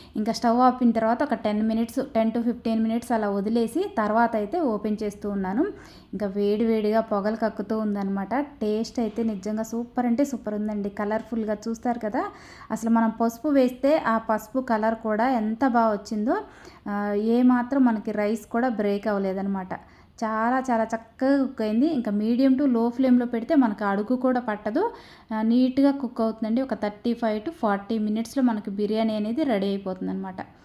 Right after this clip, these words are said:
చక్కగా చాలా చాలా టేస్ట్గా ఉంది బిర్యానీ. తప్పకుండా, ఆ, మన బిర్యానీ రెసిపీ అనేది మన ఛానల్లో ఉంది, చూసి తప్పకుండా ట్రై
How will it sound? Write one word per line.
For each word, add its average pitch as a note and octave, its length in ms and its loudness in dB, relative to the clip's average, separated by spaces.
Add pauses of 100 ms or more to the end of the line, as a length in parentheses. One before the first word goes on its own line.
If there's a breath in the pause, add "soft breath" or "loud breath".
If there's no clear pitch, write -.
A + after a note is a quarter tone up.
(440 soft breath)
చక్కగా A3 400 -4
చాలా A3+ 440 -4
చాలా A#3+ 220 0
టేస్ట్గా G#3+ 520 -4
ఉంది G#3 300 -2
బిర్యానీ. G#3 440 -2
తప్పకుండా, B3+ 840 -2 (140)
ఆ, G#3+ 200 -4
మన G#3+ 220 -2
బిర్యానీ G#3+ 460 0
రెసిపీ A#3 400 -2
అనేది A#3 240 2
మన A3+ 140 0
ఛానల్లో A3 480 -4
ఉంది, A3+ 320 -2
చూసి A#3+ 200 -2
తప్పకుండా G#3+ 380 -4
ట్రై G#3 260 -4